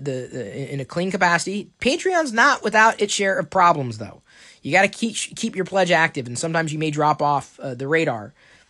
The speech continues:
It's not something that I can control. I don't control these platforms. And trust me, I can dedicate an entire show about everything that's wrong with Patreon from a producer's perspective. Uh, but you will also get access, in-, instant access to Discord, uh, through Patreon. You can do both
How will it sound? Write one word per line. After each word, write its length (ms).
It's 220
not 180
something 240
that 100
I 80
can 140
control. 300
I 80
don't 240
control 240
these 160
platforms. 560
And 100
trust 200
me, 100
I 60
can 180
dedicate 320
an 80
entire 320
show 220
about 340
everything 360
that's 160
wrong 280
with 140
Patreon 500
from 140
a 60
producer's 440
perspective. 640
Uh, 240
but 340
you 180
will 120
also 260
get 240
access, 460
in-, 200
instant 340
access 380
to 80
Discord, 480
uh, 160
through 260
Patreon. 500
You 60
can 80
do 80
both 340